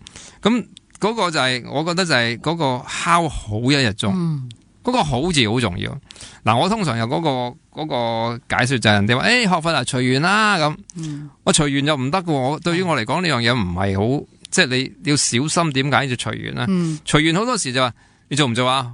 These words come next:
Speaker 1: 「好啦，隨緣做啦。」咁。「啊，好啦，隨緣啦，唔做啦。」咁。
Speaker 2: 嗯。
Speaker 1: 咁你隨緣咧可以做唔做嘅？
Speaker 2: 係。
Speaker 1: 其實好多時就你嘅心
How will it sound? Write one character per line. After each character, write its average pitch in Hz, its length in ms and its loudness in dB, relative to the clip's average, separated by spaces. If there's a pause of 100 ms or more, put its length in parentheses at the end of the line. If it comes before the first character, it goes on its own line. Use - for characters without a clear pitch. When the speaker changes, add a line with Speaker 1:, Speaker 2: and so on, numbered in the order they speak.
Speaker 1:
「好 117 80 -2
啦， 110 120 2
隨 123 160 -4
緣 104 180 -2
做 117 160 2
啦。」 156 180 2
咁。 127 140 -4 (400)
「啊， 120 200 0 (220)
好 135 160 -2
啦， 190 120 0
隨 131 120 -4
緣 117 160 0
啦， 175 160 4
唔 120 160 -2
做 131 180 2
啦。」 165 240 -2
咁。 - 60 -4
Speaker 2:
嗯。 165 340 -6 (240)
Speaker 1:
咁 247 160 0
你 240 60 2
隨 143 280 2
緣 135 240 0
咧 196 100 0
可 226 100 0
以 196 60 -4
做 156 160 -2
唔 117 180 -4
做 120 140 0 (120)
嘅？ 113 60 -4 (340)
Speaker 2:
係。 147 260 -2
Speaker 1:
其 143 80 4
實 165 100 2
好 175 100 -2
多 233 140 0
時 123 140 -6
就 131 100 0
你 139 100 -2
嘅 160 100 0
心 196 520 0